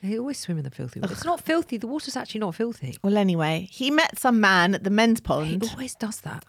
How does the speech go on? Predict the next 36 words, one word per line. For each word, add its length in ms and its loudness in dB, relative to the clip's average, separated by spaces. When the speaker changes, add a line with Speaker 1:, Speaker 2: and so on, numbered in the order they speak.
Speaker 2:
He 160 -2
chats 420 2
up 160 0
everyone 480 2
at 80 -10
the 60 -8
men's 240 -6
pond, 400 4
and 440 6
he's 240 0
now 160 6
been 140 0
invited 600 0
to 240 -4
this 320 -6
wine 200 0
and 140 -4
chocolate 320 -8
tasting 400 -4
evening, 340 -2
and, 240 -2
uh, 140 -2
it's 140 -8
Speaker 1:
When 140 2
Speaker 2:
taking 120 0
Speaker 1:
is 40 0
Speaker 2:
me 60 2
Speaker 1:
it? 60 0
Speaker 2:
along. 240 0
Uh, 340 0
it 200 -2
is 380 2
in, 340 -4
like, 200 -4
two 180 -2
weeks. 300 -4